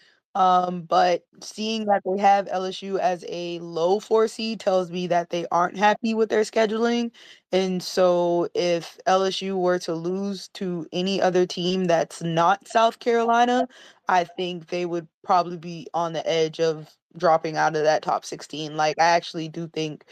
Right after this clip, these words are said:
they can't afford to lose to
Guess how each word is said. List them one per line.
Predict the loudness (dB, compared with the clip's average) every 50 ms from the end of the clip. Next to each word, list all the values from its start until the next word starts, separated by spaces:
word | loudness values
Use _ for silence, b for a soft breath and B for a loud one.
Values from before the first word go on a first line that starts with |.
| B B B B B B B B _
they | -2 2 4 4 4 4
can't | 2 -2 -2 -2
afford | -4 -4 0 4 4 4 4 2 -2 -6
to | -10 -10
lose | -8 -8 -10 -10 -12 -14 -16 -18
to | -4 -2 -2 0 0 0 -2 -2 -4